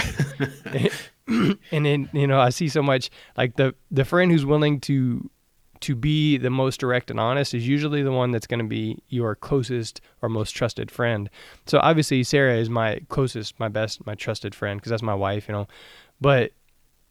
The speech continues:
someone like John stepping into my life has been really beneficial, just to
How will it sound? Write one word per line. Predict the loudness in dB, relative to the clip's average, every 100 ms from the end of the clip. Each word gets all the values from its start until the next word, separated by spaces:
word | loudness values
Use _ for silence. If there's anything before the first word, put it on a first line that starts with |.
| _ _ -2
someone | 2 4
like | 2 2
John | 2 2 0
stepping | -2 -2
into | -2
my | 0
life | 0 0 0
has | -4 -2
been | 0 0 -2 -4
really | -6 -4
beneficial, | -6 -6 -6 -4 -4 -4
just | -4 -2
to | -2